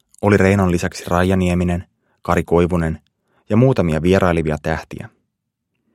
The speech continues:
Porukan istuessa Louhikontien neljäkymmentäyksi pihamaalla ja särpiessään kaljaa hävisi Reino yllättäen omaan asuntoonsa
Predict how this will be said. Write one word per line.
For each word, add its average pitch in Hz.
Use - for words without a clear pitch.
Porukan 101
istuessa 82
Louhikontien 80
neljäkymmentäyksi 78
pihamaalla 85
ja 85
särpiessään 82
kaljaa 87
hävisi 101
Reino 104
yllättäen 98
omaan 85
asuntoonsa 82